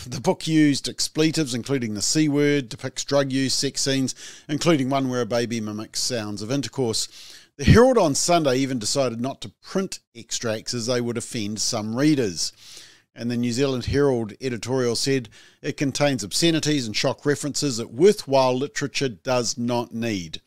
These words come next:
We can only wonder what the judges were thinking or how much worse the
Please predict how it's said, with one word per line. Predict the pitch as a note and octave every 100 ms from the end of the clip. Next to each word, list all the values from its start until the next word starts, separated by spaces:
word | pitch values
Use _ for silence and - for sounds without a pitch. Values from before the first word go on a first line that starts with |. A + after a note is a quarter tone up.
| _ _ _
We | - G#2+
can | A2
only | B2 C3
wonder | B2 D#3 A#2
what | F2+ A2
the | G2+
judges | A#2 B2 A2+ F2+
were | F#2+
thinking | - G3 G3 G3+ D#3+ - - _ _
or | A3+ G3
how | E3+
much | D#3+ D#3 -
worse | C3+ C3 -
the | D3